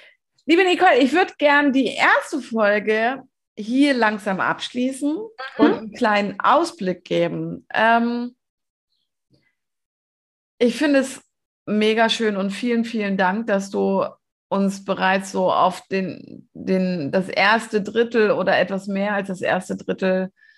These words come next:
Speaker 1: deines Lebens, ähm, vom jetzigen Zeitpunkt oder Viertel deines Lebens, ähm, schon Einblick gegeben hast. Ich denke, das war jetzt schon auch mal sehr interessant überhaupt,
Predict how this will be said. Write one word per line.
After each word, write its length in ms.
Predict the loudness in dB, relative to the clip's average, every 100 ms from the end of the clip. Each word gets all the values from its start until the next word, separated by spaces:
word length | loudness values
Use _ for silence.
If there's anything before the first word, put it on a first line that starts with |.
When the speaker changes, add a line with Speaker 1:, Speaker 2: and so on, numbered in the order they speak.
| _ _ _
Speaker 1:
deines 420 | 0 2 0 -4
Lebens, 760 | 2 4 4 4 -2 -4 -12 -20 _ -16 0
ähm, 520 | 0 2 -2 -4 -8 -12
vom 180 | -6 0
jetzigen 440 | 0 0 -2 -4 -6
Zeitpunkt 720 | -6 -2 -2 -4 -8 -10 -18 _ _ _ -6
oder 180 | -6
Viertel 480 | -4 -4 0 2 2
deines 400 | 0 -4 -4 -6
Lebens, 420 | -4 -2 -4 -6 -8 -2
ähm, 580 | -2 -2 -4 -6 -10 _ _ _ _ _ _ _ _ _ _ _ _ _ _ _ _ -8
schon 160 | -4 -2
Einblick 540 | 0 -2 -2 -4 -6
gegeben 520 | -8 -4 -2 0 -2
hast. 340 | -2 -4 -4 -6
Ich 220 | -8 -2
denke, 360 | -2 0 0 0
das 280 | -2 0
war 320 | 2 4 4 2
jetzt 340 | 0 -2 -2
schon 160 | -4 0
auch 140 | 0
mal 200 | 0 -2
sehr 440 | 0 0 0 -2
interessant 600 | -6 -8 -6 -6 -2 -2
überhaupt, 440 | -2 -2 0 -2